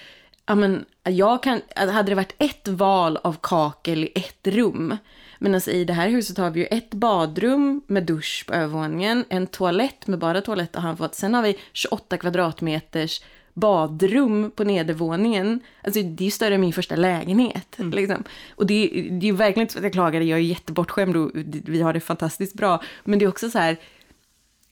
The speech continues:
Speaker 1: ja, men jag, det är liksom val man aldrig trodde att man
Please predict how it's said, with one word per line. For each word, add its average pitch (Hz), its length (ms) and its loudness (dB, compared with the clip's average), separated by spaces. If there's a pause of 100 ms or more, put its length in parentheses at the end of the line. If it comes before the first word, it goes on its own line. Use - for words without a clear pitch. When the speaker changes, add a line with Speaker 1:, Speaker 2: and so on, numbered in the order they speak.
(440)
Speaker 1:
ja, 233 120 2
men 220 260 4
jag, 185 320 2
det 202 60 0
är 196 40 0
liksom 202 320 0
val 175 320 2
man 175 160 0
aldrig 165 240 0
trodde 175 240 0
att 165 80 -2
man 156 340 0